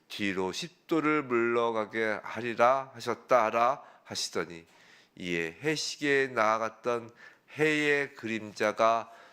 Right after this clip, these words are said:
십 도를 물러가니라. 아멘.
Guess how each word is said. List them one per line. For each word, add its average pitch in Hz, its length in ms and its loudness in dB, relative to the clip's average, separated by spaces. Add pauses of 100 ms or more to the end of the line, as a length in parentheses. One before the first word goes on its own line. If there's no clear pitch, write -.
십 - 360 -8
도를 151 500 0 (280)
물러가니라. 92 1600 0 (460)
아멘. 67 500 -12